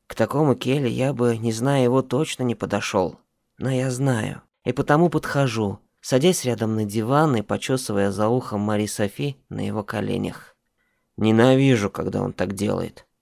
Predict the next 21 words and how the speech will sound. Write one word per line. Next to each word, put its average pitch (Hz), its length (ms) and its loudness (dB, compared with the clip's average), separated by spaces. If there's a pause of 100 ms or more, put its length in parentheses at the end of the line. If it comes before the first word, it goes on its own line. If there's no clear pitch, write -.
произносит 104 600 -2
Келли 120 440 0 (140)
раньше, 123 380 2
чем 104 260 -2
я 104 180 2
открою 104 420 -2
рот. 95 300 0 (440)
Он 143 220 6
знает 127 480 8
о 110 80 4
чём-то, 101 600 -2
принимает 120 540 2
решение, 120 680 2 (180)
а 120 100 2
потом 165 280 6
сообщает, 139 720 4
когда 107 460 2
проявлять 117 580 2
недовольство 117 580 2
уже 107 180 0
поздно, 123 520 0